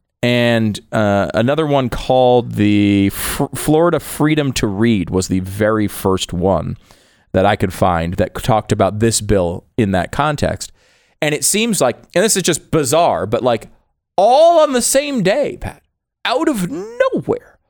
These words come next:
all of these organizations on the same exact day all started calling it the same thing. It's so weird that the Rainbow Democrats, the, uh, Equality Democrats,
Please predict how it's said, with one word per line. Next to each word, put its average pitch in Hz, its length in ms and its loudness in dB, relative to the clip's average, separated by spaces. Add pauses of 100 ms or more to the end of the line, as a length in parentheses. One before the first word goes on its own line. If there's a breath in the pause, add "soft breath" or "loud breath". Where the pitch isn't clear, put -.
(300)
all 349 300 4
of 339 100 -2
these 302 180 2
organizations 233 840 0
on 202 120 -2
the 220 80 0
same 294 500 0
exact 233 420 -2
day 170 240 0 (100)
all 214 240 4
started 185 300 -2
calling 180 280 0
it 127 60 -6
the 131 80 -4
same 123 220 0
thing. - 240 -4 (500)
It's 233 180 0
so 311 400 2
weird 170 680 0 (280 soft breath)
that 160 260 0 (200 loud breath)
the 120 160 0
Rainbow 165 640 2
Democrats, 127 680 0 (260 soft breath)
the, 110 380 0
uh, 113 120 0
Equality 185 840 2
Democrats, 123 840 0